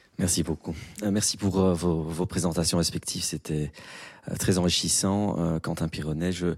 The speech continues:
j'aurais voulu vous poser une question et connaître votre position sur la relation qui existe entre la démocratie directe et, euh, les droits fondamentaux, les droits humains.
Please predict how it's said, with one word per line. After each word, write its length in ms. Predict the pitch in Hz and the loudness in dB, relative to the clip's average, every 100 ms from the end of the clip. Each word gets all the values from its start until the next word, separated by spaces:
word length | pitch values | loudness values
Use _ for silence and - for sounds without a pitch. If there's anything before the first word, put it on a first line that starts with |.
| - - - - - | -6 -18 -20 -20 -14
j'aurais 200 | - 95 | 0 2
voulu 420 | 104 117 113 127 117 | 4 4 4 4 4
vous 360 | 98 101 98 | 2 2 0
poser 360 | - - 101 104 | 0 0 4 4
une 100 | 98 | 2
question 480 | 98 - 113 110 98 | 0 0 2 4 4
et 300 | 87 73 - | 4 2 2
connaître 340 | 98 92 90 | 2 2 2
votre 300 | 82 87 - | 0 -2 -4
position 540 | - 90 85 - 107 104 | -2 -2 0 0 0 0
sur 260 | - 95 | -2 0
la 80 | 85 | 0
relation 460 | 85 87 - 101 92 | 0 0 0 0 -2
qui 160 | - | 0
existe 420 | 92 87 98 98 92 | 0 0 0 0 0
entre 400 | 85 82 - 82 | 0 -2 -2 0
la 200 | 78 80 | 0 -2
démocratie 520 | 82 80 85 - 85 | -2 -4 -2 -2 -2
directe 500 | 85 80 82 - - - - - - - | -2 -2 -4 -8 -16 -16 -18 -18 -8 2
et, 200 | 90 85 | 4 6
euh, 140 | 80 | 4
les 100 | 78 | 2
droits 160 | 85 90 | 2 2
fondamentaux, 500 | 82 76 76 - 110 120 | 2 0 -2 -4 -6 -6
les 140 | 98 87 | -4 -2
droits 220 | 87 82 | 2 0
humains. 320 | 78 73 78 | 0 -2 -4